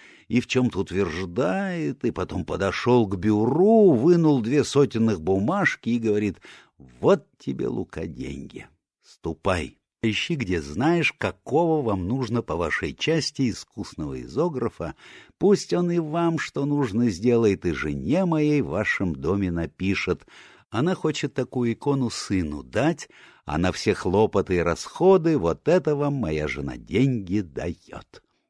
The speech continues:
А она сквозь слёзы улыбается и чистит: «Ни-ни-ни,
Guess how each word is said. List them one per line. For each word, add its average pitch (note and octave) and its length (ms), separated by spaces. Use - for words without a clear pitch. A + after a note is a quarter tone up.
А A2 180
она E3 200
сквозь - 380
слёзы C#3+ 360
улыбается D#3 760
и A2 80
чистит: D3+ 580
«Ни-ни-ни, F#3+ 1000